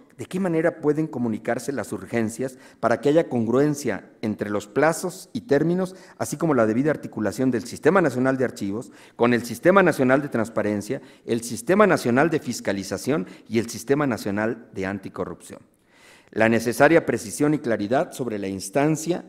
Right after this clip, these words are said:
a normar el acceso a los archivos históricos que contienen información confidencial, que ha sido un asunto que en México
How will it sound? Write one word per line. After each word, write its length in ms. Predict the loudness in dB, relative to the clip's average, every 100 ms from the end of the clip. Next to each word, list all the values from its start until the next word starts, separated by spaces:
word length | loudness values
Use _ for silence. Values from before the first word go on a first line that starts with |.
| -2
a 100 | 0
normar 380 | 2 2 2
el 140 | 2 0
acceso 420 | -4 -4 -4 -4
a 40 |
los 180 | -6 -6
archivos 400 | -8 -6 -8 -8
históricos 600 | -12 -4 -2 -2 -8 -12 -16 -16
que 120 | -12 -6
contienen 440 | -4 0 0 2
información 640 | 0 -2 -4 -4 -4 -4
confidencial, 800 | -4 -6 -8 -8 -10 -4 -4 -4 -8 -20 -4
que 80 | 0
ha 40 | 0
sido 200 | 0 -2
un 100 | -2
asunto 380 | -4 -6 -6
que 100 | -8
en 80 | -6
México 480 | -8 -8 -12 -12 -16